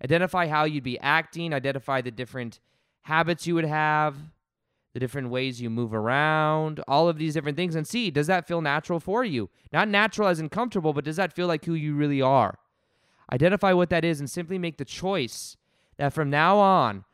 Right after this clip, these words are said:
you are going to embody more of this,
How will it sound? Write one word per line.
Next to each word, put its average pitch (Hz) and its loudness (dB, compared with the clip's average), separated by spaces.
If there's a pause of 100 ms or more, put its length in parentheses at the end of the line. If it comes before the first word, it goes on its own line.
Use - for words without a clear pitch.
(220)
you 151 2
are 180 4
going 180 0
to 170 -2
embody 160 2
more 165 4
of 165 2
this, 120 -4